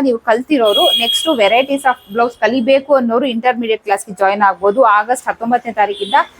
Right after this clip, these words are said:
ಇಂಟರ್ಮೀಡಿಯೇಟ್ ಕ್ಲಾಸ್ ಸೆಕೆಂಡ್ ಬ್ಯಾಚ್ ಶುರು ಆಗ್ತಾ ಇದೆ. ಓಕೆನಾ?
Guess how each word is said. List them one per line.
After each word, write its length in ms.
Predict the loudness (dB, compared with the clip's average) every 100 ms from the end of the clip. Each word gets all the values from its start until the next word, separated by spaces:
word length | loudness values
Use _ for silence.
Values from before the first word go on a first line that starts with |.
| -20 -2 2
ಇಂಟರ್ಮೀಡಿಯೇಟ್ 640 | 2 2 2 2 0 0
ಕ್ಲಾಸ್ 240 | -2 -2 -4
ಸೆಕೆಂಡ್ 300 | -4 0 0
ಬ್ಯಾಚ್ 220 | 0 -2 -4
ಶುರು 160 | 0 0
ಆಗ್ತಾ 240 | 0 -2
ಇದೆ. 160 | -2 -2
ಓಕೆನಾ? 360 | -4 -2 -2